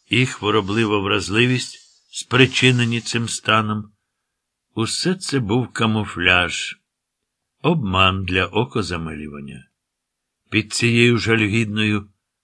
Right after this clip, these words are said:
оболонкою приховувався геній.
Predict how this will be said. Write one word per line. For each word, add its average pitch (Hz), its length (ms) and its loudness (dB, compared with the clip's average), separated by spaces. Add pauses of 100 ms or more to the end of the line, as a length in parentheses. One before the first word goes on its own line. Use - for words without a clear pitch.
(160)
оболонкою 101 1000 -2 (760)
приховувався 104 800 -2
геній. 80 600 -12